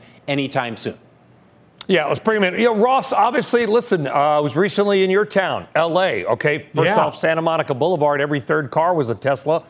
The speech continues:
Speaker 2: So I kind of understand why people in L A are bullish on Tesla as well. And I thought, if I walk into traffic, will that car stop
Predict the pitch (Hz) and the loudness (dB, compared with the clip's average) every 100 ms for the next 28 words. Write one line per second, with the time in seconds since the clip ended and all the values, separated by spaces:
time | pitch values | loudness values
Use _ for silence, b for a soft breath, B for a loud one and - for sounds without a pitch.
0 | B B 185 165 165 185 170 170 156 143 | B B 0 0 0 0 2 0 0 0
1 | 170 170 170 147 123 160 160 151 147 147 | 0 0 2 0 0 -2 0 0 2 2
2 | 156 127 151 165 139 147 190 196 147 127 | 0 2 0 0 0 0 0 0 -2 -2
3 | 143 120 113 220 220 180 B B 202 233 | -4 -4 2 2 2 0 B B 0 0
4 | - 214 208 - 208 175 180 190 196 175 | 2 2 2 2 2 2 2 2 2 0
5 | 147 156 135 131 135 b b - 156 208 | 0 0 0 -2 -6 b b 0 2 4
6 | 180 170 131 156 151 135 - 165 147 - | 2 0 -2 0 0 0 0 0 0 -2